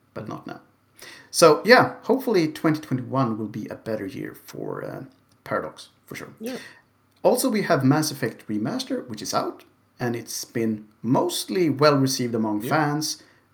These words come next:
Speaker 1: and fifty fifty among reviewers, but who really cares about those people?
Speaker 2: Yeah. <laughs>
Speaker 1: And also Outriders,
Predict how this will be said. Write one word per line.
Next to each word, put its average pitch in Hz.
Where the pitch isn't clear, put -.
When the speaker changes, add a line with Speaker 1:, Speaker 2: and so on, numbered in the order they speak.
Speaker 1:
and 247
fifty -
fifty 131
among 107
reviewers, 92
but -
who 139
really 104
cares -
about -
those -
people? -
Speaker 2:
Yeah. -
<laughs> -
Speaker 1:
And 311
also 196
Outriders, -